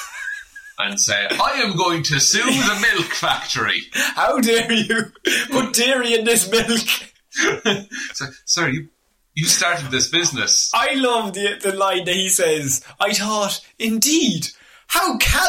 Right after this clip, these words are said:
Speaker 1: I judge something without <laughs> trying it?"
Speaker 2: He's an open-minded guy.
Speaker 1: He, I think he's open-minded,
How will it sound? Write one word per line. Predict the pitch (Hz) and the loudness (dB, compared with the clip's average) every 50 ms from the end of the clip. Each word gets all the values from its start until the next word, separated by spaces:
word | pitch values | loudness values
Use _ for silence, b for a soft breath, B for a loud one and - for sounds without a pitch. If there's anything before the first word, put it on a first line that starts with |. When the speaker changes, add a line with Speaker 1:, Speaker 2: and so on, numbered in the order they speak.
| 370 320 | 4 4
Speaker 1:
I | 262 240 226 | 2 2 2
judge | 165 226 220 220 220 | 2 2 2 2 2
something | - - 247 233 202 220 214 202 196 | 2 2 2 0 2 0 0 0 0
without | 196 202 208 202 220 214 | 0 0 2 2 2 2
<laughs> | |
trying | - - - - - 226 - - | 0 0 0 0 -2 -4 -2 0
it?" | 262 254 254 - 277 254 | 0 0 0 0 -2 0
Speaker 2:
He's | 262 262 - | 0 0 2
an | 277 277 | 2 2
open-minded | 330 349 330 294 - 208 196 185 214 220 214 190 160 139 131 127 117 - | 2 0 0 0 -2 -4 -2 -2 -2 -2 0 0 0 0 -2 -2 -4 -4
guy. | - 285 320 311 - - | -2 -2 0 -2 -2 -4
Speaker 1:
He, | - 254 - 269 - - - - 330 339 - - | -6 -4 -4 -4 -6 -4 -4 -2 -2 -2 -2 -2
I | - - - - - - - - | -2 0 0 0 0 0 -2 0
think | 480 466 - 370 | -2 -2 0 2
he's | 294 269 254 226 240 B B B B - | 2 2 2 2 -2 B B B B -8
open-minded, | 294 294 311 330 330 294 262 214 208 247 262 269 254 214 233 226 196 185 | 0 0 2 2 2 0 0 0 2 2 0 0 -2 -2 -4 -4 -4 -6